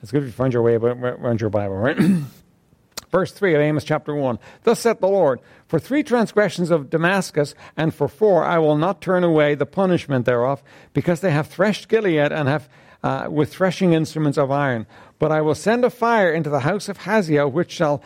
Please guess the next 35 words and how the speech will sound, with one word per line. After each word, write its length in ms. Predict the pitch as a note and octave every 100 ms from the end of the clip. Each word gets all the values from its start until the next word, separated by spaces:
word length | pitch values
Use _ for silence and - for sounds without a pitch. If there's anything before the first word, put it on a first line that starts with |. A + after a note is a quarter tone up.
| - _
devour 440 | D3+ A#2+ F#3 A#3
the 100 | G3+
palaces 480 | - F3+ F#3 E3 D#3
of 160 | D3 B2+
Ben-Hadad. 580 | C3 A#2+ F#3 F3 C#3 C3+ - -
I 100 | C3
will 160 | D3 C#3+
break 300 | A#2 G3 A3+
also 320 | G#3 G3+ F#3
the 100 | D3
bar 240 | C3+ F3+ F3+
of 80 |
Damascus, 600 | D3 D3 F#3 F#3+ - C#3+ C#3
and 120 | -
cut 160 | F#3+
off 200 | G#3+ F3+
the 100 | E3+
inhabitant 540 | C#3+ A#2+ F#3 F3 D#3 C#3+
from 140 | C#3+
the 60 | B2
plain 300 | - F3 F#3
of 80 | D#3+
Avon, 360 | D3 C#3+ C#3+ - - - -
uh, 20 | C#3
and 160 | D3 B2
him 160 | G3+
that 140 | G#3+ F3
holdeth 380 | - G3+ G3 D#3+
the 80 |
scepter 380 | D3 F#3+ F#3+ F#3
from 200 | - E3
the 80 | C#3+
house 260 | B2+ F#3+ F#3
of 140 | E3
Edu, 420 | - E3+ D3+ D#3